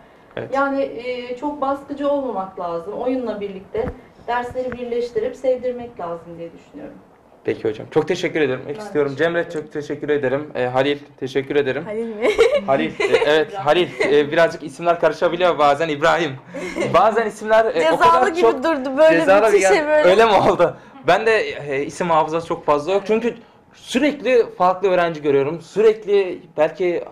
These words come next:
Speaker 1: haftada bin kişi görmüş olabiliyorum ben bazen. Çünkü sadece, e, burada program çekimimiz var. İşte gün boyu yapıyoruz. İşte sonrasında, e, etkili ve hızlı okuma derslerimiz var. İşte büyüklere yönelik eğitimlerimiz var. Haliyle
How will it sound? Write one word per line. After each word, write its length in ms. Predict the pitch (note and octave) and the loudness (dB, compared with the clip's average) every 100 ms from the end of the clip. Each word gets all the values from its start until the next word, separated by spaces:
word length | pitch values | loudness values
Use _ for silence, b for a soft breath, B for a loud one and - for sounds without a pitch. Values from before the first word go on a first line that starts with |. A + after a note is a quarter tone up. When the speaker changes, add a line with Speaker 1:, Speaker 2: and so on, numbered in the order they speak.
| - _ B B B | -18 _ B B B
Speaker 1:
haftada 440 | C3+ C#3 - D#3 | -4 -4 -4 -4
bin 140 | E3 | -4
kişi 220 | F3 - C#3 | -10 -8 -4
görmüş 600 | B2 B2 - C3+ C3 - | -2 -4 -8 -16 -16 -10
olabiliyorum 760 | A#2 A#2 B2+ A#2+ A2+ A2 G#2 A#2 | -4 -2 -2 -2 -4 -2 -4 -6
ben 200 | A2+ A2 | -4 -4
bazen. 300 | A2+ A2+ A#2+ | -2 -4 -6
Çünkü 220 | B2 D3 | -10 -12
sadece, 640 | - D3+ D3+ D3 C#3+ D3+ C#3+ - | -2 2 2 0 -4 -4 -6 -6
e, 280 | B2 A#2+ B2 | -4 -4 -2
burada 460 | D3 C#3+ C#3+ C#3+ - | 0 4 2 2 -4
program 340 | C#3+ C3+ D3+ D#3 | -2 -2 -2 -4
çekimimiz 500 | D3+ D#3+ D#3 D#3 D3+ | -8 -8 -8 -6 0
var. 220 | D#3 - - b b b | 0 -2 -12 b b b
İşte 260 | - - C3 | -8 -4 -2
gün 300 | B2+ C#3 C3+ | -2 -4 0
boyu 280 | C3+ B2+ - - | -2 -2 -6 -10
yapıyoruz. 560 | A#2+ - C3 A#2+ B2+ - b b b | -10 -4 -4 -4 -8 -16 b b b
İşte 180 | C3+ | -4
sonrasında, 840 | B2+ C#3 C3+ C3+ C#3 C3 C3+ C3+ - - - A#2+ | -2 -2 -2 -4 -6 0 2 2 -2 -16 -10 -4
e, 60 | |
etkili 440 | A2+ A2+ C3 D3 C#3 | -2 0 -2 -2 0
ve 40 | |
hızlı 200 | C#3 C3 | 0 0
okuma 220 | C3+ C3+ | -4 -2
derslerimiz 480 | C3 B2+ C3+ C3+ B2+ | -2 -2 -4 -6 -4
var. 180 | C3 B2+ - | -2 -2 -4
İşte 220 | - C3 | -6 -4
büyüklere 380 | D3 C#3+ D#3 D3+ | -4 0 0 0
yönelik 380 | D3 C#3 C#3 | -2 -4 -4
eğitimlerimiz 640 | C3 C3 C#3+ C#3+ D3+ C#3 D#3+ | -4 -4 -4 -4 -4 -6 -4
var. 180 | F#3 - B B B | -4 -6 B B B
Haliyle 640 | - C3+ D3 E3 D#3+ F#3+ F#3 | -2 2 2 0 -6 -6 -8